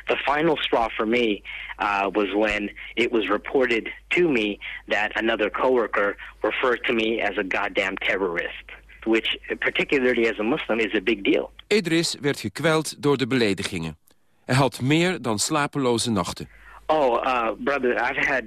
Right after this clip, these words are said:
Speaker 1: uh, beyond sleepless nights. You know, I, I, um, I started seeing a therapist, uh, and a psychiatrist, uh, in, because I was, I was having trouble sleeping, I was having trouble eating.
Speaker 2: Het ging op een gegeven moment zo slecht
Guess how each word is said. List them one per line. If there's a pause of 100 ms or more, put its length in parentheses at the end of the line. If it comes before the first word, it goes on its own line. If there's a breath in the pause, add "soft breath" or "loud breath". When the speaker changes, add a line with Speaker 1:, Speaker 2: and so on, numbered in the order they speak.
Speaker 1:
uh,
beyond
sleepless
nights.
You
know,
I, (360 loud breath)
I,
um,
I
started
seeing
a
therapist, (440 loud breath)
uh,
and
a
psychiatrist, (160)
uh, (160)
in,
because
I
was, (320 loud breath)
I
was
having
trouble (120)
sleeping, (340 loud breath)
I
was
having
trouble
eating.
Speaker 2:
Het
ging
op
een
gegeven
moment
zo
slecht